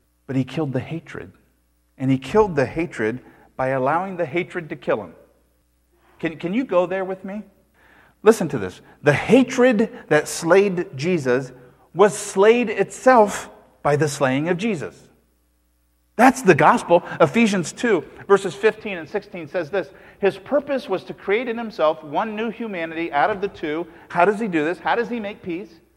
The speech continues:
"And in one body to reconcile both of them to God through the cross, by which he put to death their hostility." By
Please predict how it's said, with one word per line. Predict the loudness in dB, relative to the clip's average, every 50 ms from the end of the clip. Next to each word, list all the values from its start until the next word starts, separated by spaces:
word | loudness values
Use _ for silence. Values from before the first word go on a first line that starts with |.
| _ _ _ _ _ -10
"And | -8 -8
in | -6 -6 -6 -6
one | -4 -4 -2 -2
body | 0 0 0 0 -2 -4 -6 -6
to | -8 -8
reconcile | -4 -2 -2 -2 -2 -4 -6 -8 -6 -4 -4 -2 -2 -4 -4
both | -6 -4 -2 -2 -2 -2 -4 -6 -8
of | -8 -6 -6
them | -6 -6 -6 -6
to | -6 -4
God | 0 2 2 2 2 0 -2 -8 -16 -20 -20 _ _ _
through | -6 -2 0 0 0 0
the | -2 -4
cross, | -2 2 2 2 2 2 -2 -8 -18 -20 -20 -20 -4
by | -2 0 2 4 4 4 4
which | 2 0 -2 -2 -2 -2 -4 -6 -12 -20 -20 -20 _ _ _
he | _ -6 -6 -6
put | -6 -2 -2 -2 -2 -2 -4 -4
to | -4 -4
death | -2 0 0 0 0 0 -4 -8 -6
their | -6 -4 -2
hostility." | 0 0 0 0 -2 2 2 4 4 6 4 4 4 4 2 0 -2 -4 -8 -16 -20 _ _ _ _ _ _ _ _ _ _ _ _ _ _ _ _ _
By | -14 0 2 4 4 6 4 4 2 0 -2 -4 -6